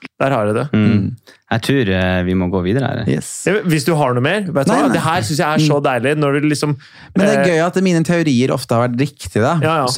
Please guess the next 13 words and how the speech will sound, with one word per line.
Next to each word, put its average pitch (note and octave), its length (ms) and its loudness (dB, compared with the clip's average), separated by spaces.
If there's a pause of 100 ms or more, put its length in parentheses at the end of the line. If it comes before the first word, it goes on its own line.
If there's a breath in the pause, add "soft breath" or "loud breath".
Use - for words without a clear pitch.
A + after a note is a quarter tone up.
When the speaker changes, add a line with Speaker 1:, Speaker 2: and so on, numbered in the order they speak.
Speaker 3:
jeg C#3+ 40 -12
tror C#3 120 0
nok C3+ 120 0
jeg C#3 120 0
kan D#3 140 0
føle A2+ 560 0
veldig A#2 260 2
mye G2+ 140 2 (160)
f-, - 280 -20
for - 360 -2 (640 loud breath)
heterofile G2+ 800 0
menn G2+ 480 2 (500 soft breath)
i A2+ 320 2